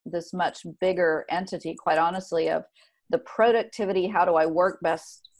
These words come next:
side, and the performance, how do I then perform at my best? What does that look like for me?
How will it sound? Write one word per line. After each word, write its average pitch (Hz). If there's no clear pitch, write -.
side, 170
and 175
the 165
performance, 202
how 175
do 190
I 170
then 165
perform 202
at -
my 147
best? -
What 175
does 202
that 180
look 175
like 165
for 156
me? -